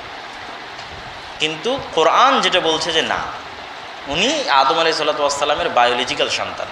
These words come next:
পার্থক্য এতটুকু কি, আল্লাহ সুবহানাহু ওয়া তাআলা আদম আলাইহিস সালাতু ওয়াস সালামকে পিতা এবং মাতা ছাড়া সৃষ্টি করেছেন, আর ঈসা আলাইহিস সালাতু ওয়াস সালামকে পৃথিবীতে পাঠিয়েছেন কি ছাড়া? পিতা ছাড়া, কুন ফায়াকুনের মাধ্যমে। আর রূহ, ওই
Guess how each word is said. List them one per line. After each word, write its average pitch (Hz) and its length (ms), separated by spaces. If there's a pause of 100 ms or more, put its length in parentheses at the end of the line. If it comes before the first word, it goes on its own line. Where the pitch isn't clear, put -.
(880)
পার্থক্য 196 420
এতটুকু 190 380
কি, 202 180
আল্লাহ 160 280
সুবহানাহু 175 280
ওয়া 170 60
তাআলা 156 160
আদম 151 180
আলাইহিস 151 200
সালাতু 147 240
ওয়াস 135 140
সালামকে 135 380
পিতা 147 220
এবং 131 240
মাতা 104 220
ছাড়া 151 200
সৃষ্টি - 320
করেছেন, 156 320 (560)
আর 117 120
ঈসা 135 200
আলাইহিস 151 180
সালাতু 143 240
ওয়াস 131 160
সালামকে 135 340
পৃথিবীতে 147 480
পাঠিয়েছেন 127 560 (640)
কি 160 120
ছাড়া? 165 260 (400)
পিতা 180 220
ছাড়া, - 220 (1500)
কুন 220 260
ফায়াকুনের 185 540
মাধ্যমে। 208 380 (420)
আর 135 160 (100)
রূহ, 254 240 (160)
ওই 220 160